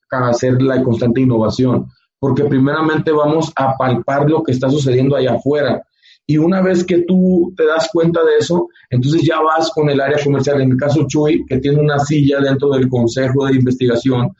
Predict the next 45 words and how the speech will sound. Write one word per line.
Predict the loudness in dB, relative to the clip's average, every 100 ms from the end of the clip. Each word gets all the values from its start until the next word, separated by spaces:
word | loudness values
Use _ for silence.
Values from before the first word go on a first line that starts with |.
| _ _
entonces | -4 -2 0 0
él | 0
dice, | 0 -2
"Señores, | -2 -2 0 0 0 -2 -8 _ _ -6
esto | -2 0
es | 2
lo | 2
que |
está | 0 0
pasando, | 0 -2 0 0 0 -2 -10 _ _ -4
eso | 0
es | 2
lo | 2
que | 0
pasa | 0 0
allá | 0
afuera". | 0 0
Los | 0 2
doctores | 0 0 0 0 0
están | 0 0 0
enfocados | 0 0 -2 -2 0 0
en | 0
el | 0
laboratorio, | 0 0 0 0 0 0 -2 -6 _
ellos | -4 -2
están | -2 -2 0
buscando | 0 -2 -2 0
la | 0
manera | 0 0 0 0
de | -2
cómo, | -2 0 0 0 -4 _ _ _
cómo | -2 0 0
en | 0
laboratorio | 0 0 0 0 0 0 2 2 0 -2
hacer | -2 -2 0 0
las | 0 0
modificaciones, | 0 0 0 0 0 0 0 -2
hacer | -2 -2
las | -2 -2
cosas | 0 0 -2
para | -2 -2 -2
que | -2
las | -2
cosas | -2 -2
sucedan. | -2 -2 0 0